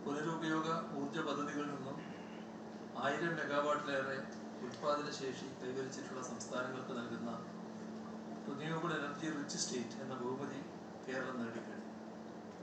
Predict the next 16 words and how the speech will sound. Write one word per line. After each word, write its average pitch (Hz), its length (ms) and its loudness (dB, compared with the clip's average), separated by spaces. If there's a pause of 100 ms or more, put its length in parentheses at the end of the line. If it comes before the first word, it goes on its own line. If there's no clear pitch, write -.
(680)
സൗരോർജ്ജ 147 500 2
പദ്ധതികളിൽ 143 480 2
നിന്ന് 131 280 -2 (520)
ആയിരത്തി 143 420 4
എൺപത്തെട്ട് 147 500 0
മെഗാവാട്ട്, 117 560 2 (1040)
കാറ്റിൽ - 380 2
നിന്ന് 147 260 0 (360)
ഊർജ്ജമുണ്ടാക്കുന്ന 139 680 2
പദ്ധതികളിൽ 135 520 -2
നിന്ന് 123 260 -4 (1080)
എഴുപത്തൊന്ന് 151 640 0
ദശാംശം 135 480 0
രണ്ട് 127 240 0
എട്ട് 113 220 2
മെഗാവാട്ടുമാണ് 120 840 2